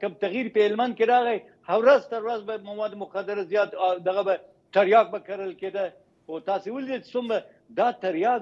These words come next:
دوی خپله په خپل په تیارو کې انتقال-، انتقالوله، خپل د میډیسن دپاره، خپل د طبي، آه، ضرورتو رفع کولو دپاره. یا، یعنې په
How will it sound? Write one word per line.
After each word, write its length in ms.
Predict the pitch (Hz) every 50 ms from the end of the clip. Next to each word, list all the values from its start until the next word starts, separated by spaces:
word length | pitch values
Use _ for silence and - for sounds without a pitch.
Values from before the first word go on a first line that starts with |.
| 170 156
دوی 140 | 180 214 202
خپله 440 | 190 - - 220 233 247 247 247 233
په 140 | 240 - - -
خپل 140 | - 208 190
په 140 | - 196
تیارو 340 | 180 - 180 180 185 202 233 226 180
کې 60 | 208
انتقال-، 500 | 196 180 160 - 175 180 180 185 180 165 180
انتقالوله، 760 | 160 - 175 - - 170 175 170 175 185 220 240 233 226 170 - - - - _ _ _ - 165 160
خپل 180 | - - 220 220 190 202
د 20 | 190 185
میډیسن 400 | 180 180 165 180 180 - 220 233 226 214
دپاره، 340 | 202 202 170 208 208 202 185 -
خپل 140 | - 208 208
د 200 | 190 190 180 - -
طبي، 240 | 170 185 190 214 220 214 180 - - _ _ _ -
آه، 120 | 180 180 175
ضرورتو 520 | 135 156 180 180 180 208 202 196 208 190 180
رفع 140 | 165 - -
کولو 260 | - 190 190 202 196
دپاره. 320 | 180 170 - 165 147 143 151 165 165 170 196
یا، 80 | 190 - - - - _ _ - 190
یعنې 160 | 190 220 226 185 156
په 80 | -